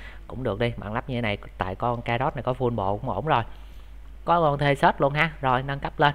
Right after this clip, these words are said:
Trong ba con này thì tay lái nó đều đúng hết rồi. Và bộ vũ khí thì mình thấy cũng ổn, nâng cấp lên là đẹp rồi. Wario Typhon sử dụng là ba cây Havoc, một cây dao. Thì cái dao này chắc chắn là lắp vào nó cũng không có nhiều lợi thế. Nhưng mà được cái là nó cũng gây đó là hiệu ứng giảm hồi máu nha anh em.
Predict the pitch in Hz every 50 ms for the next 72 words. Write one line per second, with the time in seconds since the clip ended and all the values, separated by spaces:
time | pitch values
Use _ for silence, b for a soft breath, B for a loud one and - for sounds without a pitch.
0 | - - - 156 151 156 160 147 151 147 151 147 147 135 123 123 131 - 143 143
1 | 151 160 185 208 180 135 120 117 135 170 196 202 208 - 151 135 120 - - -
2 | - - - 117 113 113 113 104 101 113 127 135 - 180 190 175 131 113 117 131
3 | 147 156 - 135 147 131 107 98 110 143 190 - 143 131 131 147 147 - - 135
4 | 131 127 127 117 104 107 - - 113 110 - B B B B B B B B -
5 | 139 143 147 147 143 147 143 143 143 - 143 139 139 - 147 143 143 143 135 -
6 | 151 147 110 104 113 117 120 110 104 - 127 123 120 120 - 127 123 127 131 120
7 | 123 135 160 - - 113 104 - - 117 113 117 120 123 120 123 - 131 127 135
8 | 139 135 127 B B B B B B B B - - - - 147 143 151 143 147
9 | 147 147 139 127 123 - 165 - - - - 233 214 143 135 151 - - - 123
10 | 120 117 120 135 156 - - 160 - - 139 143 160 165 147 120 113 113 107 101
11 | 113 - 135 147 175 214 240 - - - - - - - - - - - - -
12 | - - 156 151 147 135 123 117 120 - 165 180 220 208 139 139 160 - - 156
13 | 165 165 147 139 143 151 165 160 131 117 117 120 135 151 185 202 202 190 135 107
14 | 117 147 165 147 120 123 135 143 180 220 202 151 139 135 139